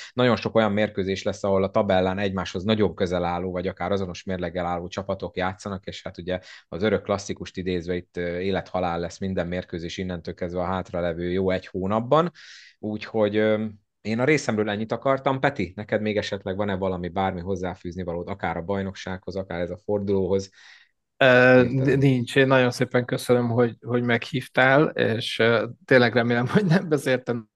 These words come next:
Speaker 2: nagyon sokat, és elnézést kérek azoktól, akiknek beszóltam. Ö, úgyhogy tényleg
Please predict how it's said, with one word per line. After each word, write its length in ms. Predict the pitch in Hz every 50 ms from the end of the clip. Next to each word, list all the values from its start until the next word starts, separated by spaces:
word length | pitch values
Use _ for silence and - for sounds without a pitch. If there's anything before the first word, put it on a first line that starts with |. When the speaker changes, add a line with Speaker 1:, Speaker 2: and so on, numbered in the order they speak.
| _ _
Speaker 2:
nagyon 320 | - 127 127 127 123 110 113
sokat, 460 | - - 151 151 156 147 151 151 - - - - - - - _
és 100 | - -
elnézést 400 | 135 127 120 117 107 110 107 -
kérek 240 | - 110 113 110 -
azoktól, 340 | 113 113 110 - - 117
akiknek 360 | 110 117 135 - - 117 107 113
beszóltam. 800 | 117 120 - - 131 123 117 - - 120 117 117 120 117 - _ - - - - - - - -
Ö, 360 | - 110 110 104 104 104 98 98
úgyhogy 340 | 101 101 - 110 104 -
tényleg 300 | - - 113 104 101 107